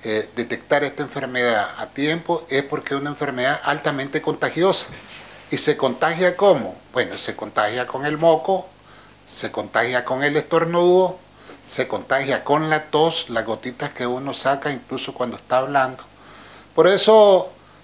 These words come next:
eh, en el núcleo familiar hay que seguir repitiendo, seguir repitiendo que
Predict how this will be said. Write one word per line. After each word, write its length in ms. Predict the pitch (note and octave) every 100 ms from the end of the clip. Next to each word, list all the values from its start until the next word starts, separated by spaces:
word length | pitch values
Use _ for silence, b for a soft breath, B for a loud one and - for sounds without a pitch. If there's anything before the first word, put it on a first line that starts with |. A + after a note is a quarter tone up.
| -
eh, 460 | D3 C#3+ C#3 C3+ C3+
en 100 | C#3+
el 140 | C3+ B2+
núcleo 260 | F3 G3+
familiar 640 | F#3+ F#3+ G3 E3 D3 D#3+ E3
hay 140 | C3+ B2
que 140 | D#3
seguir 300 | - B2 B2+
repitiendo, 720 | C3 C3 G2+ A2+ A2 F2+ - - - -
seguir 300 | - A2+ B2
repitiendo 640 | D#3 D#3 C#3 C#3 C#3+ C#3
que 320 | C3+ C3+ C3